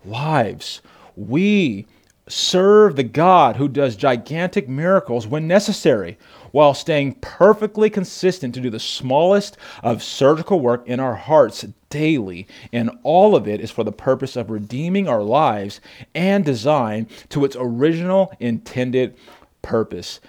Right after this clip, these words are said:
Therefore, no matter how big or small our situation is, it all counts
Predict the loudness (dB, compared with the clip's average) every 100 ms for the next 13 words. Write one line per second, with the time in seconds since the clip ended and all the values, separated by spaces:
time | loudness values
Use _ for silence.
0 | _ _ -14 0 2 4 0 -4 -10 -8
1 | -8 -12 _ -6 -2 -2 6 8 8 6
2 | 6 8 8 6 0 2 2 2 -4 4
3 | 4 4 2 -2 -6 -6 -2 -2 -2 -6
4 | -12 -12 -12 -10 -4 2 2 2 -4 -4
5 | -4 -6 -14 -20